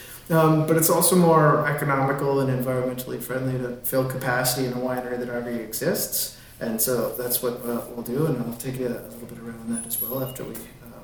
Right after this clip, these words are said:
pop open the Perry. But yeah, that's kinda how we all met, and then just, yeah, the strength of working together and going through harvests. And, um, we basically did contract winemaking for a couple different places,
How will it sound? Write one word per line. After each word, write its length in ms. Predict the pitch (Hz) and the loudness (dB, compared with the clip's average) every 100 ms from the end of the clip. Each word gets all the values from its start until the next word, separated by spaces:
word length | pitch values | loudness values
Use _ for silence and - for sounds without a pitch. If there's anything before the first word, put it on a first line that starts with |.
| - - | -20 -16
pop 220 | - - | -16 -16
open 440 | - 131 131 120 - - | -16 -16 -14 -16 -18 -18
the 80 | 127 | -18
Perry. 480 | 123 - 131 - - | -16 -8 -6 -6 -10
But 140 | - - | -14 -8
yeah, 140 | 139 117 | -4 -2
that's 140 | 120 - | -2 -4
kinda 320 | 135 123 - - - - - - - - - | -4 -4 -6 -8 -2 0 0 -2 -4 -8 2
how 180 | 147 147 | 6 8
we 60 | |
all 180 | 143 135 | 8 6
met, 480 | 135 160 - - - | 8 6 4 2 2
and 160 | 127 | 2
then 140 | 127 127 | 2 2
just, 280 | - - 127 | 0 0 0
yeah, 160 | 120 110 | -2 -2
the 100 | - | 0
strength 680 | - 131 127 127 - - | 2 2 2 4 2 0
of 380 | 135 123 - - - 139 | -4 -4 -4 -6 -10 -2
working 320 | 135 131 135 | 0 2 2
together 520 | 131 131 135 151 156 135 | 2 4 6 8 8 6
and 160 | 120 | 4
going 260 | 131 127 123 | 2 2 0
through 220 | 127 120 | 0 -2
harvests. 600 | 120 135 151 175 - - | 0 2 4 4 2 0
And, 200 | 113 - - - - - - - - | -2 -6 -12 -20 -20 -20 -20 -20 -16
um, 520 | 117 - - - 135 - 139 | -16 -16 -12 -10 -10 -10 -8
we 80 | 139 | 0
basically 460 | 139 131 131 131 | 2 2 2 0
did 200 | 123 120 | -2 -4
contract 480 | - 127 - 123 120 | -2 -4 -2 -6 -4
winemaking 560 | 127 120 120 120 120 120 | -2 -2 -2 -4 -6 -8
for 240 | 117 113 - | -8 -10 -14
a 40 | - | -10
couple 260 | 131 127 127 | -6 -4 -4
different 320 | 120 117 - | -6 -6 -6
places, 640 | 117 120 135 131 - - | -4 -4 -2 -2 -4 -6